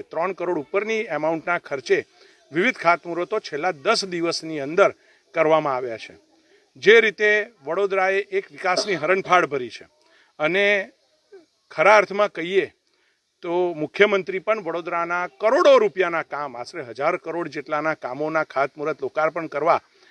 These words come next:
આગામી અઠવાડિયામાં આવવાના છે. તો વોર્ડે વોર્ડે ખાતમુહૂર્તો થઈ રહ્યા છે, શહેરના પણ મોટા પ્રોજેક્ટોના ખાતમુહૂર્ત, લોકાર્પણ થઈ રહ્યા છે.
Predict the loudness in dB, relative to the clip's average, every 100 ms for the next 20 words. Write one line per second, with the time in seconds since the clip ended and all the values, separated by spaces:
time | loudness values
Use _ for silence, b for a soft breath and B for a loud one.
0 | b b 0 2 2 2 0 0 0 2
1 | 2 2 4 4 2 -6 -14 _ b b
2 | b b _ 2 4 4 2 -6 _ -20
3 | -4 0 6 6 8 6 6 2 0 -8
4 | _ _ _ _ _ _ _ _ _ _
5 | 2 2 4 4 4 4 0 0 2 4
6 | 4 0 -6 _ _ _ _ _ _ _
7 | _ -2 2 4 6 4 4 2 2 2
8 | 0 0 -2 -2 -2 -2 -2 -2 -4 -2
9 | -2 -2 0 0 2 2 0 4 4 6
10 | 4 2